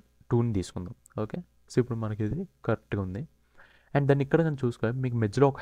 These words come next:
హ్యాండిల్ ఉంది కదా, so, దీన్ని యూజ్ చేసుకుని మనం ఈ విధంగా స్వైప్ చేసి ఆ షార్ట్స్ మధ్యలో ఉండే డిఫరెన్సెస్ అనేది మనం ఇక్కడ చూడొచ్చు. And even మనం కావాలనుకుంటే, so, దీన్ని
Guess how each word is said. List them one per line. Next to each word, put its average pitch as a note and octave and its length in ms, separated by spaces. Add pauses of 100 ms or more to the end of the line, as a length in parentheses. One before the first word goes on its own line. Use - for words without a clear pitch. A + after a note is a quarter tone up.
హ్యాండిల్ A#2+ 320
ఉంది G#2 160
కదా, - 120 (260)
so, C3+ 100 (160)
దీన్ని D#3 300
యూజ్ C#3 180
చేసుకుని A2+ 340 (160)
మనం B2 180 (140)
ఈ A2+ 120
విధంగా A#2 400
స్వైప్ A2 360
చేసి G#2 240 (680)
ఆ B2 60 (120)
షార్ట్స్ B2 380 (100)
మధ్యలో B2 360
ఉండే A#2 180 (160)
డిఫరెన్సెస్ C3 560 (340)
అనేది A2+ 280
మనం B2 160
ఇక్కడ G#2+ 180
చూడొచ్చు. - 360 (260)
And C3 120 (320)
even B2 160 (120)
మనం B2 120 (100)
కావాలనుకుంటే, A2 600 (240)
so, B2 100 (140)
దీన్ని A2 320